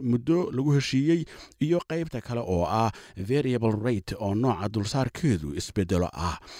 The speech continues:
Waxaana kuu bannaan in aad deyntaada u kala jebiso sidii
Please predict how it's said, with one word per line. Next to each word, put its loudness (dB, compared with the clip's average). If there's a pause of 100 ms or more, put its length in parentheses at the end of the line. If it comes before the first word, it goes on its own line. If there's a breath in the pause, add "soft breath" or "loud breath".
(200 loud breath)
Waxaana 2 (300 loud breath)
kuu 4
bannaan 2
in 2
aad 0
deyntaada 2
u -2
kala -4
jebiso -2 (180 loud breath)
sidii 0